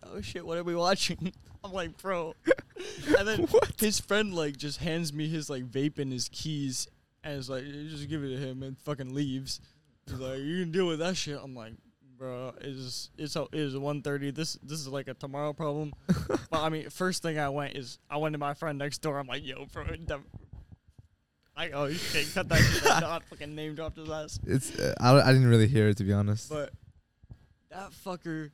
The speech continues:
Speaker 1: got his ass beat. I go over to my buddy's house. I'm like, "Yo, bro, this has been a long time coming, man." <laughs> Like, fucking
Speaker 2: He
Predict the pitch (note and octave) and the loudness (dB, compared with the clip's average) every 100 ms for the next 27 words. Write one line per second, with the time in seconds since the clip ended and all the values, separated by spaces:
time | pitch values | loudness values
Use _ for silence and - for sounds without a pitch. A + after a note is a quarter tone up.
0 | _ _ _ D3+ D#3 D3+ C#3 G3+ A3 - | _ _ _ -10 -4 -4 -2 -2 -4 -6
1 | F3 - D#3+ F#3 F#3+ F#3 E3+ E3 - _ | -6 -4 -4 -4 -2 -2 -4 -8 -10 _
2 | _ - E3 D#3 E3+ F3 D#3 F#3+ E3 D3 | _ -12 -4 -2 0 -2 -2 -4 -6 -8
3 | B2 A#2+ B2 B2 A#2 B2+ C#3 C3 C3 G#2 | -10 -8 -8 -10 -12 -12 -12 -12 -14 -12
4 | B2+ C#3 C#3 - F3 F#3 F3+ E3 E3+ E3+ | -12 -12 -12 -14 -12 -6 -6 -6 -8 -8
5 | F3 E3+ - E3 - F#4+ F4 - - D#4+ | -6 -2 0 2 2 0 -4 -6 -10 -8
6 | C#4 G3+ | -6 -4